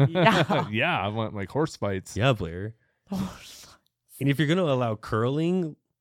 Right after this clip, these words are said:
Speaker 3: allow bowling.
Speaker 2: Yeah.
Speaker 1: No bowling?
Speaker 3: No bowling.
Speaker 2: It's not on ice. It doesn't count.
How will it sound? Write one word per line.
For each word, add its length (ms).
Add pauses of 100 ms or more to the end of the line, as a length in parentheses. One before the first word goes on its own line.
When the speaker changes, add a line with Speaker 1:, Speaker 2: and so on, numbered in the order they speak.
(420)
Speaker 3:
allow 280
bowling. 680 (800)
Speaker 2:
Yeah. 280
Speaker 1:
No 160
bowling? 760 (280)
Speaker 3:
No 80
bowling. 500 (320)
Speaker 2:
It's 120
not 240
on 240
ice. 400
It 80
doesn't 240
count. 380